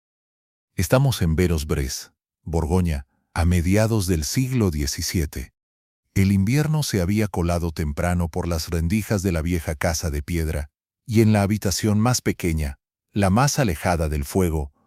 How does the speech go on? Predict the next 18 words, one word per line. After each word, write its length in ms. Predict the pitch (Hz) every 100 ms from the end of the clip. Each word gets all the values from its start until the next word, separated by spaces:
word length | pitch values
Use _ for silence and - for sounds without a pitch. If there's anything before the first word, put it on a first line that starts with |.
| _ _ _ -
una 260 | 131 143
niña 320 | 127 107 101 92
de 140 | 82
cuatro 460 | - 87 82 82 78
años 400 | 82 82 80 - _ -
yacía 520 | 110 104 - 135 127 -
inmóvil 560 | 98 87 92 117 131
entre 280 | 113 85 80
sábanas 520 | 78 92 92 87 76
ásperas. 600 | 107 98 - 73 73 - _ _ _ _ _ _ _
La 180 | - 90
madera 400 | 80 78 87 85
del 160 | 78 73
suelo 400 | - 92 87 80
crujía 600 | - 80 - 120 127 123
a 60 | 90
lo 100 | 78
lejos, 520 | 90 90 82 73